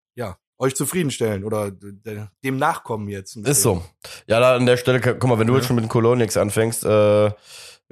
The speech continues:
Speaker 2: kann ich auch noch, äh, ans Kölner Fanprojekt, die auch immer auf dem Südkurvenvorplatz echt geile Arbeit leisten. Die haben, äh, uns auch netterweise bei sich in ihren Kanälen einmal erwähnt. Ähm,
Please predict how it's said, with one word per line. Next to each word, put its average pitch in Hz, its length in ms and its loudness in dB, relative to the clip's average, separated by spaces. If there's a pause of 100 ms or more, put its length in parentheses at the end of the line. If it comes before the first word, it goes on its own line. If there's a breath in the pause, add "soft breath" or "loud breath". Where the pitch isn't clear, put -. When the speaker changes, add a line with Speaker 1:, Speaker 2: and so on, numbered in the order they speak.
Speaker 2:
kann 98 220 -2
ich 98 160 -6
auch 98 80 2
noch, 101 160 0
äh, 98 240 2
ans 90 200 -4
Kölner 101 280 2
Fanprojekt, - 800 -2
die 98 220 -2
auch 87 180 -2
immer 104 320 2
auf 92 160 0
dem 98 120 -4
Südkurvenvorplatz 98 1080 -2
echt - 380 -8
geile 110 360 4
Arbeit 101 320 4
leisten. 101 420 0 (440 loud breath)
Die 98 80 2
haben, 98 260 2
äh, 98 320 4 (480 loud breath)
uns 135 240 0
auch 131 320 4
netterweise 117 760 4
bei 101 160 2
sich 104 220 -2
in 98 120 -4
ihren 110 160 0
Kanälen 107 420 2
einmal 101 200 2
erwähnt. 104 480 0
Ähm, 98 640 0